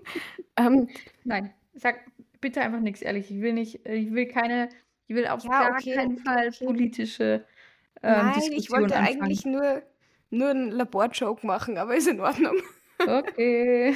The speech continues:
Speaker 2: <laughs> Nee, da kommen wir in Teufels Küche. Mit sowas nicht
Speaker 1: Du hast
Speaker 2: anfangen.
Speaker 1: wahrscheinlich recht.
Speaker 2: Jo, ich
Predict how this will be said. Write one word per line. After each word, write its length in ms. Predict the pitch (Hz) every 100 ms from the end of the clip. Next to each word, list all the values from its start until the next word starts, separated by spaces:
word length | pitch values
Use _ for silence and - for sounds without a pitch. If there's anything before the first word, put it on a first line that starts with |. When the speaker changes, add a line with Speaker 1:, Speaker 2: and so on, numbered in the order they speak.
| 269
Speaker 2:
<laughs> 380 | 302 269 - 269 339 453 415 - - - - - 233
Nee, 320 | 220 247 262
da 180 | 247 -
kommen 320 | 226 262 254 254
wir 140 | 254
in 240 | 254 247
Teufels 560 | 247 240 247 247 240 -
Küche. 580 | - 240 240 185 190 240
Mit 300 | 220 247 247
sowas 400 | 247 262 254 247
nicht 240 | 240 240 240 220
Speaker 1:
Du 220 | 233 240
hast 0 |
Speaker 2:
anfangen. 240 | 233 208
Speaker 1:
wahrscheinlich 560 | 220 220 214 190 185 -
recht. 360 | - - - _ -
Speaker 2:
Jo, 360 | 240 220 220
ich 120 | 226